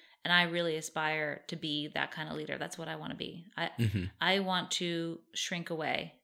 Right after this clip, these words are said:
Speaker 1: as others grow in, into their, into their dreams, into,
Speaker 2: Mm-hmm.
Speaker 1: into their accomplishments, you know? Um, and how can I, how can I give that to them if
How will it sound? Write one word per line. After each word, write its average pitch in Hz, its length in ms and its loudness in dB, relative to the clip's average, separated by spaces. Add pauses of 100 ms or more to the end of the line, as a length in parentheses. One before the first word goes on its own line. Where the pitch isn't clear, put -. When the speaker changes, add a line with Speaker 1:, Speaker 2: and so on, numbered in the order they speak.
Speaker 1:
as 156 420 2
others 160 320 0
grow 156 540 -2 (140)
in, 160 220 -4
into 165 440 -2
their, 156 400 4 (400)
into 180 180 -2
their 175 580 6
dreams, 131 480 -4
into, 120 300 8
Speaker 2:
Mm-hmm. 90 220 -2
Speaker 1:
into 165 220 -4
their 170 240 6
accomplishments, 156 720 -2
you 160 60 -2
know? 156 360 -4
Um, 156 420 -6 (380)
and 175 100 -4
how 180 160 4
can 175 160 0
I, 160 320 0
how - 160 0
can 190 160 0
I 165 300 2 (340)
give 196 220 0
that - 220 -2
to - 100 -12
them 143 260 -4
if - 80 -12